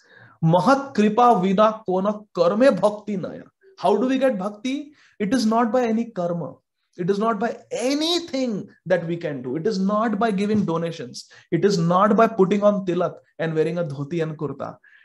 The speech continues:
It is not by following the four regulative principles. There is nothing we can do to get Krishna bhakti. There is nothing we can do to get bhakti.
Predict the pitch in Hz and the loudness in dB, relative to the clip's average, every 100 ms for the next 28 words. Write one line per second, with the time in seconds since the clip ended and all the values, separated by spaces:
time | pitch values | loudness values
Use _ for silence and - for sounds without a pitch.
0 | _ 175 165 190 175 175 202 226 240 220 | _ 2 4 4 4 4 4 6 4 4
1 | 202 196 208 214 214 - 202 202 180 180 | 4 6 6 4 0 2 2 2 -2 -4
2 | 170 170 156 151 151 151 156 147 - - | -6 -10 -10 -10 -10 -12 -10 -8 -8 -8
3 | - - - _ _ _ _ - - - | -14 -20 -20 _ _ _ _ -12 -12 -12
4 | _ - 185 254 196 202 214 214 277 254 | _ -4 4 4 6 4 4 6 8 8
5 | 254 247 220 254 247 190 214 - 196 190 | 6 6 6 4 4 4 2 0 -2 -2
6 | 190 170 - _ 139 143 - 151 - _ | -4 -8 -10 _ -6 -6 -6 -10 -10 _
7 | _ _ _ _ _ _ _ 156 196 180 | _ _ _ _ _ _ _ -2 0 0
8 | 180 190 - 240 226 208 208 202 214 214 | 0 0 2 2 2 0 0 0 -2 -6
9 | - - 170 180 147 147 - - - | -16 -6 -2 0 -2 -8 -8 -10 -10